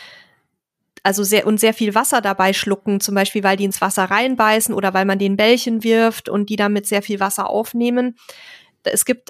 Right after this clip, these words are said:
eine Krankheit, ähm, die, das, die heißt Wasservergiftung. Also die, äh, der Fachbegriff ist hypotone Hyperhydration.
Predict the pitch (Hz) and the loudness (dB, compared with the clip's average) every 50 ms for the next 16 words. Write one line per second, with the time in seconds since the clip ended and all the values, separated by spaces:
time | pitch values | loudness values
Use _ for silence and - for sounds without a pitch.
0 | - - 214 214 214 214 214 214 220 214 208 208 208 - - - 190 202 226 240 | -8 -4 -2 0 2 2 2 2 2 2 0 0 -2 -6 -6 -4 -2 -2 -2 -2
1 | - 269 262 262 262 269 269 - - - - - 220 220 220 214 214 214 214 214 | 0 2 4 6 6 4 4 2 -4 -8 -4 0 0 2 2 2 0 0 -2 -2
2 | 214 - - _ _ _ _ _ - - - 220 214 220 214 - - - - 202 | -4 -6 -8 _ _ _ _ _ -14 -8 -4 -2 -2 -2 -2 -4 -6 -8 -6 -4
3 | 214 208 - - - - - - - - 220 208 208 214 - - - - 214 247 | -2 -2 -2 -4 -4 -6 -10 -8 -4 -2 0 0 0 0 0 -2 0 0 0 2
4 | - - 240 226 - 202 190 - 196 185 - - - - 180 175 175 185 185 185 | 2 2 0 2 0 0 0 0 -2 -4 -4 -6 -8 -6 -4 -2 -2 0 -2 -2
5 | 185 - _ _ _ _ _ _ _ _ _ _ _ _ - - _ - 190 185 | -4 -6 _ _ _ _ _ _ _ _ _ _ _ _ -20 -8 _ -2 0 0
6 | 196 196 190 208 202 196 196 196 185 - - 190 185 180 180 180 190 185 185 - | 0 0 0 0 2 4 4 4 4 2 2 0 0 0 0 0 -2 -2 0 -2
7 | 196 202 - 233 220 - 208 220 202 196 202 - - - - - _ - - 262 | -2 -2 -2 -2 -2 0 -2 -2 0 0 -2 -2 -4 -6 -12 -20 _ -4 -2 -2
8 | 254 - 226 220 - - 226 240 254 247 247 240 233 - - - 262 254 - 233 | 0 0 0 0 0 2 2 2 4 4 4 4 4 2 -2 -2 -2 -2 0 2
9 | 226 214 202 214 226 226 220 - 196 196 196 - - - 233 233 220 202 190 190 | 2 2 2 2 0 0 0 -2 -2 -2 -2 -2 -2 0 2 2 2 4 2 2
10 | 220 262 294 | 0 -2 -6